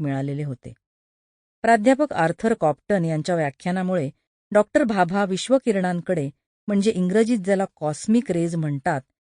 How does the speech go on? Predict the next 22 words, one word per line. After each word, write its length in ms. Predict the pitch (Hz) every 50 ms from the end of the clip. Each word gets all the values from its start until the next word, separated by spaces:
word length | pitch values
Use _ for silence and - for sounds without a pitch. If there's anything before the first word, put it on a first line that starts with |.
| _ _ _ _ _ _
त्या 100 | - 254
किरणांकडे 580 | 262 - 233 190 180 175 180 180 175 - 202 208
आकृष्ट 440 | 185 147 - - 165 160 - - 165
झाले 320 | 151 143 139 127 123 120 - _ _ _ _ _ _ _ _ _ _
आणि 180 | - 226 254 269
आपल्या 300 | 233 202 - 214 208 214
डॉक्टरेट 480 | 196 185 165 - _ - 214 214 220 220
नंतरच्या 480 | 208 190 175 170 - 185 175 - 196 180
संशोधनासाठी 960 | - 180 160 151 - - 185 170 175 175 170 160 - 175 170 - - 170 135 - - _ _ _ _ _ _ _ _
त्यांनी 200 | 220 220 240 247
विश्वकिरणांचाच 920 | 220 202 - 226 226 220 - 214 208 208 214 214 208 - 233 277 - 262
अभ्यास 320 | 202 165 156 175 170 -
करायचं 320 | - 170 151 143 139 - 147
ठरवलं. 420 | - - 131 127 127 123 123 117 - _ _ _ _ _ _ _ _ _ _ _ _ _ _ _ _ _
विश्वकिरणांचं 760 | 226 247 226 294 330 339 - 339 320 311 320 320 320 311 320
हे 100 | 311 311
संशोधन 600 | 277 254 220 208 196 - 254 240 220 233 214 190 180
त्यांनी 180 | - 196 196 208
डॉक्टर 320 | 196 190 180 - - 208
हायटलर 600 | 196 - 156 156 151 - - - 208 214 196 151 135 - _ _ _ _ -
यांच्याबरोबर 600 | 165 170 165 - 175 160 160 151 151 143 160 147 -
केलं. 240 | 151 135 127 127